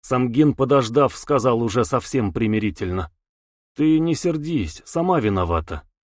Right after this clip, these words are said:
Прячешься в какую-то таинственность». «Перестань, а то глупостей наговоришь, стыдно будет»,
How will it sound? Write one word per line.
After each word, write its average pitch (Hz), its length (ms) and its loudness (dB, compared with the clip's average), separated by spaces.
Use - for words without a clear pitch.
Прячешься 165 640 0
в - 80 -6
какую-то 139 480 0
таинственность». 113 960 -2
«Перестань, 185 680 2
а 147 40 -6
то 170 140 2
глупостей 135 580 0
наговоришь, 110 640 0
стыдно 117 540 -2
будет», 82 560 -6